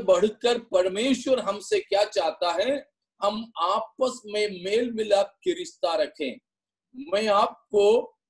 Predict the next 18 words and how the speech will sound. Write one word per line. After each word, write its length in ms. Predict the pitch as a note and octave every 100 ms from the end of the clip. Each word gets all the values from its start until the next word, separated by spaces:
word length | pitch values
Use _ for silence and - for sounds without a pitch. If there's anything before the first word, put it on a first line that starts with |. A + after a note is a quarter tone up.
| _
चुनौती 580 | - G#3 A#3 C4 - C4+
देकर 380 | A3 G#3 G#3 G3+
के 200 | - F#3+
पूछता 480 | F#3 E3 D3+ - D#3
हूँ, 340 | C#3 D#3+ F3 - _ _
हम 300 | - F3 G#3+
में 200 | A3 A#3+ A#3
से 280 | - B3 A3+
कितने 560 | - A#3+ - C4 C4
लोग 500 | B3 F#3+ G3+ A3 A3 -
ये 360 | F#3 F#3 G3 G3 C3
बोल 220 | B2+ G3+ A3+
सकोगे 840 | - F3 D#3 D3 B2+ C#3 D#3 G#3 C4+ _ _ _ _ _ -
कि 100 | B3 G3+ F3+
मैं 420 | F3+ A3 A3 A#3 A#3+ _ _ _ -
किसी 400 | G3+ - C4 C4
से 300 | - G#3+ G#3+
भी 160 | G3+